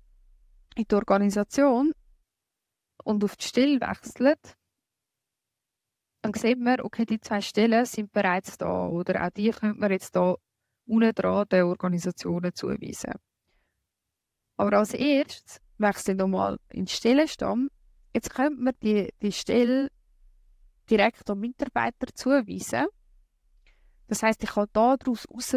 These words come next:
aus der Stelle den Mitarbeiter hinzufügen, oder, und sagen, okay, zu welchem Mitarbeiter gehört die Stelle,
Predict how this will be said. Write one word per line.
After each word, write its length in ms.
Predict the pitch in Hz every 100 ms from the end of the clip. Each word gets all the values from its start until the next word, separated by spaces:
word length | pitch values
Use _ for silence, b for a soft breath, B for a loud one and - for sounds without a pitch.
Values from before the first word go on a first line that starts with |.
| -
aus 240 | 269 -
der 120 | - 285
Stelle 460 | - 190 220 269 - _ _ _ _ _ _ _
den 280 | 196 196 196
Mitarbeiter 640 | 277 - - 254 262 - 262
hinzufügen, 960 | 254 - 226 233 - 226 226 233 220
oder, 340 | 196 202 214
und 120 | 196 -
sagen, 320 | 185 - 185
okay, 260 | - 190
zu 200 | - 175 180
welchem 260 | 208 240
Mitarbeiter 640 | 240 - 226 202 208 - -
gehört 340 | 220 202 -
die 80 | 208
Stelle, 420 | - 190 190